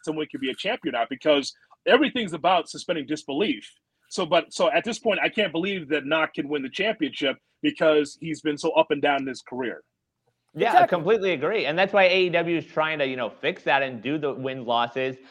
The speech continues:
Speaker 2: I think they still have some flaws, which we sort of talked about last week, where, you know, a Jay Lethal will show up and he's twenty and one. It's like, "Hey, we've seen him wrestle two matches. I don't understand what's going on there." But yeah, the fifty fifty, the, "Hey, you're gonna win this week,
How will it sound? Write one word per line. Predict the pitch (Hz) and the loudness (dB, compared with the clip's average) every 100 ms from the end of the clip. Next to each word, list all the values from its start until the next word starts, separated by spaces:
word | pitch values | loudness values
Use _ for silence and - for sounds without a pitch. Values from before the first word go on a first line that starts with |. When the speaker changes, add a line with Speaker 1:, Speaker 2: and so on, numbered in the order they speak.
| _ | _
Speaker 2:
I | 127 135 | -4 -2
think | 156 135 | -2 -2
they | 139 | -4
still | 135 160 135 | -4 -4 -2
have | 131 131 | 0 -2
some | 151 139 | -6 -10
flaws, | - 139 123 123 | -2 2 2 0
which | 123 | -6
we | 127 | -8
sort | 117 127 | -6 -6
of | 120 | -4
talked | 120 120 | -4 -2
about | 120 104 | -4 -2
last | 110 123 123 | 0 -2 -4
week, | 120 123 120 | -8 -6 -4
where, | 117 | -4
you | 120 | -4
know, | 101 90 - _ _ | -6 -8 -12 _ _
a | 165 | -2
Jay | 147 160 160 | 0 4 4
Lethal | 135 151 143 135 | 2 -2 -2 -2
will | |
show | 127 139 127 | -2 0 2
up | 135 143 | 2 0
and | |
he's | 127 120 | -6 -8
twenty | - 180 180 | -6 -4 -2
and | 151 | -4
one. | 143 170 | -4 -4
It's | 143 | -2
like, | 131 123 _ _ - | -2 -4 _ _ -2
"Hey, | 190 | 0
we've | 156 | 2
seen | 202 | 0
him | 196 | 2
wrestle | 190 180 | 4 2
two | 160 202 | 2 2
matches. | 196 165 | 2 0
I | 139 | 0
don't | 156 | 0
understand | 160 143 170 160 | 0 -2 -4 -4
what's | 135 | -2
going | 151 143 | -2 -2
on | 156 175 | -4 -2
there." | 127 117 | 2 2
But | 123 156 | 2 0
yeah, | 175 127 - _ _ | 2 0 -2 _ _
the | 175 160 - | -2 0 0
fifty | 214 214 214 | 0 0 -4
fifty, | 190 190 185 180 180 | -2 -2 -2 -2 0
the, | 156 | 0
"Hey, | 151 240 233 | 4 4 4
you're | 202 | 2
gonna | 233 | 0
win | 233 226 | -2 -4
this | 214 208 | -4 -4
week, | 190 208 220 | 0 0 -2